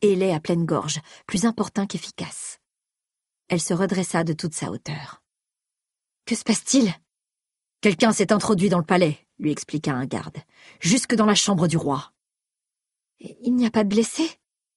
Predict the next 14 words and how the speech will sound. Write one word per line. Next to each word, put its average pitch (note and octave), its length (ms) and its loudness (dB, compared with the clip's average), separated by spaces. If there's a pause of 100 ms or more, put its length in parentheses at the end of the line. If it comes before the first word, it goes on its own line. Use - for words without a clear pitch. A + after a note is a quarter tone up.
(180)
s'enquit-elle, D#3+ 720 -4 (300)
anxieuse. D3+ 600 -6 (840)
Yadon F#3 380 2
et F3+ 160 2
Eshen G3+ 360 0
avaient F3 180 0
quitté G3 240 -4
la F3 80 2
réception F3 520 -2
bien F3 260 2
avant D#3+ 240 0
Shuden C#3+ 440 -2
et - 140 -6
elle. « E3 340 -8